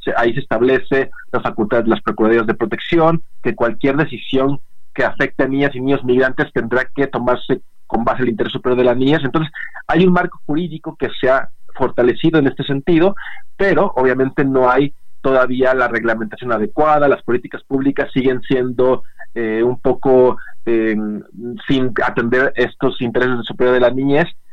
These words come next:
y además, eh, lo que sí es que hubo una gran inversión por parte del dif nacional hacia los dif locales para poder mejorar sus albergues, ¿no? Porque también con estas reformas ya las niñas y niños y familias no pueden estar en estaciones migratorias donde,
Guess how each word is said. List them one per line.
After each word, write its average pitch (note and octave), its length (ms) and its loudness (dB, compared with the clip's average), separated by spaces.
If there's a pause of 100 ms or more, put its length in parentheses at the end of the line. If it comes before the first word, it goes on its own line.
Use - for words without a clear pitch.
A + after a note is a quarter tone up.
(140)
y C#3 100 0
además, D3 380 2 (180)
eh, C3 400 4 (260)
lo C3+ 160 0
que C#3+ 180 0
sí E3+ 160 4
es E3+ 80 2 (140)
que E3+ 300 4
hubo D#3 300 6
una D3+ 280 2
gran E3+ 180 2
inversión E3+ 400 2
por E3 140 2
parte D#3+ 260 0
del C#3+ 160 4
dif C#3+ 160 2
nacional D3 440 0
hacia A#2 340 2
los G#2+ 180 0
dif C3+ 240 0
locales D3+ 480 2
para A#2 240 0
poder B2 400 2
mejorar B2+ 600 2 (540)
sus B2+ 120 -8
albergues, C#3+ 720 2
¿no? G#3 120 0
Porque A#2+ 220 0
también B2+ 380 2
con B2 180 2
estas C3 280 0
reformas C3+ 580 2 (220)
ya C#3+ 160 2
las D3 200 2
niñas D3 240 0
y C3+ 60 -6
niños C3+ 220 -4
y B2 80 -10
familias C#3 560 2
no C#3 180 0
pueden C#3+ 240 4
estar C3+ 160 0
en B2+ 300 0
estaciones C3 320 -2
migratorias B2+ 440 2
donde, G#2+ 380 2